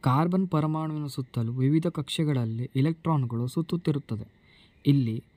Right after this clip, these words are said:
ಆರು ಇಲೆಕ್ಟ್ರಾನ್ಗಳಿವೆ, ಆರು ಪ್ರೋಟಾನ್ಗಳಿವೆ. ಕೊನೆಯ ಕವಚ, ವೇಲೆನ್ಸ್ ಕವಚದಲ್ಲಿರುವ ಸಂಖ್ಯೆ ನಾಲ್ಕು. ಹಾಗಾಗಿ ನಾವು ಇದನ್ನು ಚತುರ್ವೇಲೆನ್ಸಿ ಧಾತು ಎನ್ನುವರು. ಕಾರ್ಬನ್ನಲ್ಲಿ ಆರು ಪ್ರೋಟಾನ್ಗಳಿವೆ,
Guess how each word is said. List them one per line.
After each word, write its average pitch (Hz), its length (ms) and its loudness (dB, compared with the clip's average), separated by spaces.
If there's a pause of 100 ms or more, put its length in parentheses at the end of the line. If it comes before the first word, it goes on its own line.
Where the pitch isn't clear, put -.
(280)
ಆರು 165 300 4
ಇಲೆಕ್ಟ್ರಾನ್ಗಳಿವೆ, 139 1000 -2 (480)
ಆರು 165 260 2
ಪ್ರೋಟಾನ್ಗಳಿವೆ. 143 720 0 (640)
ಕೊನೆಯ 170 380 4
ಕವಚ, 151 380 -2
ವೇಲೆನ್ಸ್ 147 540 2
ಕವಚದಲ್ಲಿರುವ 143 760 0
ಸಂಖ್ಯೆ 127 420 -4
ನಾಲ್ಕು. 165 400 0 (440)
ಹಾಗಾಗಿ 151 480 2
ನಾವು 120 260 0
ಇದನ್ನು 123 460 0 (380)
ಚತುರ್ವೇಲೆನ್ಸಿ 156 800 2
ಧಾತು 135 320 -2
ಎನ್ನುವರು. 131 360 0 (1000)
ಕಾರ್ಬನ್ನಲ್ಲಿ 147 840 2 (180)
ಆರು 160 300 4
ಪ್ರೋಟಾನ್ಗಳಿವೆ, 147 880 -2